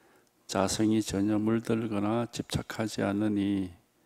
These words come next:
이것을 일컬어 무리 가운데 존-, 존귀한 분이라고 합니다. 만약 이러한 행을 닦는다면 스스로에게 돌아가서 의지하는 것입니다.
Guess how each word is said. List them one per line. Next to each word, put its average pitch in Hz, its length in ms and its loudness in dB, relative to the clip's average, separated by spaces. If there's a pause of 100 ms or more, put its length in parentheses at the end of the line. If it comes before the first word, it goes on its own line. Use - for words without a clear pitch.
(880)
이것을 147 840 0 (440)
일컬어 117 640 -2
무리 131 380 0
가운데 104 580 -2 (280)
존-, 101 280 -2 (320)
존귀한 101 840 4 (120)
분이라고 95 640 0
합니다. 92 880 -4 (2250)
만약 110 320 4
이러한 139 400 4
행을 113 440 2
닦는다면 104 1200 0
스스로에게 113 840 2
돌아가서 110 960 -2
의지하는 104 640 0
것입니다. 92 720 -6